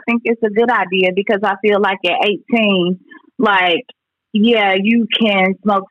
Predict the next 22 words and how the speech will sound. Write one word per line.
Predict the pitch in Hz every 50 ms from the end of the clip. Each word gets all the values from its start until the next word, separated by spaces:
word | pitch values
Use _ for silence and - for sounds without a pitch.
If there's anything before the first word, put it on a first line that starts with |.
| _ 233
cigarettes | 220 180 185 180 180 180 175 165 165 165 -
or | 185 170
you | 180 202 220 202 -
can | 220 202 190 165
vote, | 196 196 190 185 180 165 131 156
but, | 185 196 185
like, | 190 180 185 185 -
are | 185 175 185
you | 214 233 262 247
mentally | 220 208 214 220 - - 226 208 202 208 196
developed | 170 180 170 170 185 185 185 185 180 185 - -
to | 180 165
be | 180 190 185 180 175 - - - - - -
in | - 214 220 202
a | 190
club | - - - 208 202 196 190 190 185 180 180
with | 175 170
these | - 202 208 214 190
men, | 202 196 190 196 196 190 196 185 - - -
feel-, | 202 190 180 147
the | 180 185 208 196
men | 190 196 214 226 220 214